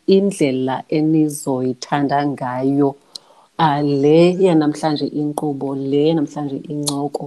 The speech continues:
kuba kaloku sincokola nentombi yakuGatyana, sincokola noOnezi Wambola. Yena usanda kusungula ishishini lakhe egama linguEmandulo.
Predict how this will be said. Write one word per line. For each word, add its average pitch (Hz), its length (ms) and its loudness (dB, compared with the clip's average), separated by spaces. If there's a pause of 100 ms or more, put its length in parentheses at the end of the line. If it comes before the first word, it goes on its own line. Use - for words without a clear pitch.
kuba 151 180 -4
kaloku 165 380 -6
sincokola 180 680 -8 (420)
nentombi 151 380 2
yakuGatyana, 160 960 -2
sincokola 160 440 -4
noOnezi 156 580 -2
Wambola. 135 500 -8 (420)
Yena 156 280 4
usanda 180 380 -2
kusungula 151 440 -4
ishishini 165 460 -4
lakhe 151 760 -6
egama 147 380 -2
linguEmandulo. 147 1160 -4